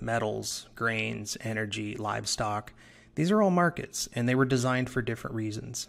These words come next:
Um, but if they persist, um, there's gonna be some sort of a structural risk premia there that you can collect if your behavior, um, allows you to collect it. In other words, if you participate in the market in the way that actually adds value to the other market participants,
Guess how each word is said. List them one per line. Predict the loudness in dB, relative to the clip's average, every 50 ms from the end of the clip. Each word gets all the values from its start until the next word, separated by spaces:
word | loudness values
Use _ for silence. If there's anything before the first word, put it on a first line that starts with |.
| -12 -10 -6
Um, | -4 -4 -4 -4 -6 -8 -10 -12 -14 -18 -20 -20 -20 -20 0
but | 0 2 4
if | 4 4 6
they | 6 6
persist, | 6 6 2 2 6 6 6 6 6 2 -6 -8 -8 -14 -18 -18 -20 -20 -20 -20 -20 -20 -20 -20 _ -20 -20 _ -6 -2
um, | 0 0 0 0 -2 -4 0
there's | 2 2 4 6
gonna | 8 8 8
be | 8 6 4
some | 4 4 2 2 2 2
sort | 2 2 2 2
of | 0 0
a | 0 0 0 -2 -4
structural | -8 -6 0 0 0 0 2 0 0 0
risk | 0 -2 -2 2 4
premia | 4 4 4 0 -2 -2 -4 -6
there | -4 -4 -4 -4 -6 -8 -12 -16 -8
that | -6 -4 -4
you | -2 -2 -2 -4
can | -2 -4 -4 -2 -2 -4 -6 -8
collect | -8 -6 -2 2 4 6 6 6 4 0 -4 -10 -12 -8 -6
if | -4 -4 -4 -6 -8 -10 -10
your | -8 -6 -6 -4
behavior, | -4 -6 -6 0 2 4 4 4 4 2 0 -2 -2 -4 -6 -12 -20 -20 -20 -20 -20 -20 _ _ -20 -8
um, | -4 -4 -2 -2 -2 -4 -6 -6 -8 -10 -10 -14 -16 -16 -18 -20 _ _ -12 -2 0
allows | 2 2 6 6 6 6 4
you | 2
to | 0
collect | 0 -2 -4 -4 -4 -4 -6
it. | -8 -6
In | -2 -2
other | 0 0 0
words, | 0 0 -2 -2 -2
if | -4 -2 -2
you | 0 0 0 0 -2 -6 -8 10
participate | 10 10 10 10 2 0 6 6 6 6 6
in | 2
the | -2 -2
market | 0 2 2 2 2 0
in | -2 -2
the | -2
way | 0 0 0 0
that | 2 2 0
actually | 0 0 -2 -4 -2
adds | 0 0 0 -2 0
value | -2 -2 0 0 -2 -2
to | -4 -4
the | -2 -2
other | -2 -2
market | -2 -2 -2 -2 -2 -2
participants, | -4 0 0 2 0 0 -2 -2 -4 -4 -4 -4 -10 -12